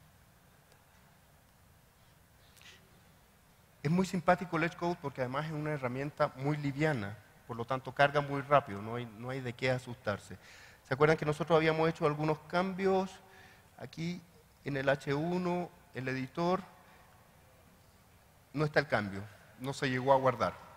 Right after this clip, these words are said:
pero podemos jugar después. Vuelvo entonces a la capacidad de poder ir directamente a ver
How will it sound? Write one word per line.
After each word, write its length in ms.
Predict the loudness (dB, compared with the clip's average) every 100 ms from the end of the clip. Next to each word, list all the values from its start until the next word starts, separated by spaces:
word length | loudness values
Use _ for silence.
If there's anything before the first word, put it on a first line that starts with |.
| -10
pero 160 | -4 -4 -6 -2
podemos 280 | 4 4 4
jugar 260 | 4 4 6
después. 320 | 2 -2 -6 -8 -20 -20 -20 -20 -20 -20 -20 2
Vuelvo 280 | 6 8 8
entonces 420 | 8 8 10 8 12
a 300 | 12 12 12
la 120 | 8
capacidad 960 | 8 6 4 10 10 10 8 0 -14 -2
de 120 | 0
poder 340 | 4 4 6
ir 240 | 4 2 -2 -14 -6
directamente 960 | 0 0 4 4 4 2 0 0 -2 -2 -12 -20 2
a 100 | 6
ver 400 | 6 6 4 4